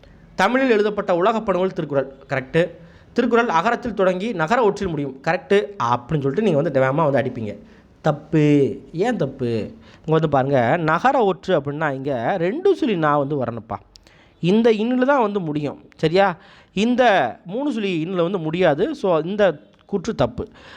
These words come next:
உலக பண்பாட்டிற்கு தமிழ் எழுத்தின் பங்களிப்பாக அமைந்தது திருக்குறள். திருக்குறளில் இல்லாததுமில்லை, சொல்லாததுமில்லை. ஆப்ஷன் பி அப்படிங்கிறது சரியான விடை. திருக்குறளில் இரண்டு முறை வரும்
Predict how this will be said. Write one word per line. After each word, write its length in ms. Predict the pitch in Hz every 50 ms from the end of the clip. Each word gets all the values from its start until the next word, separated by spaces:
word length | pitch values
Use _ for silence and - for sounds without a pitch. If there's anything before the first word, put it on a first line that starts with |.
| - -
உலக 280 | - 180 220 262 269 262
பண்பாட்டிற்கு 600 | - 226 214 220 208 196 196 196 190 190 247 262
தமிழ் 240 | 262 196 190 226 233
எழுத்தின் 300 | 226 220 196 208 196 170
பங்களிப்பாக 420 | 165 165 180 196 196 185 202 185 185
அமைந்தது 320 | 175 160 156 156 175 -
திருக்குறள். 420 | 185 175 156 147 - 131 117 98 - - - - - - _ _
திருக்குறளில் 580 | - 226 - 226 247 240 233 233 233 220 196 196
இல்லாததுமில்லை, 380 | 220 220 214 208 190 180 202 262 -
சொல்லாததுமில்லை. 500 | 180 151 143 139 139 135 127 120 143 170
ஆப்ஷன் 240 | - - 214 196 196
பி 160 | 180 226 240
அப்படிங்கிறது 280 | 202 151 151 156 170 226
சரியான 360 | 254 - 151 139 139 131 123
விடை. 220 | 110 107 104 85 - - _ _ _ - _ _ - - - - - - _ - _ - - - - - - - - - - _ - - - _ _ - - - - - - - - - -
திருக்குறளில் 640 | - 254 302 247 226 262 240 240 240 247 240 196 - -
இரண்டு 360 | 170 170 202 247 277 262 269
முறை 280 | 247 240 233 240 262 220
வரும் 420 | 185 180 185 190 202 214 - -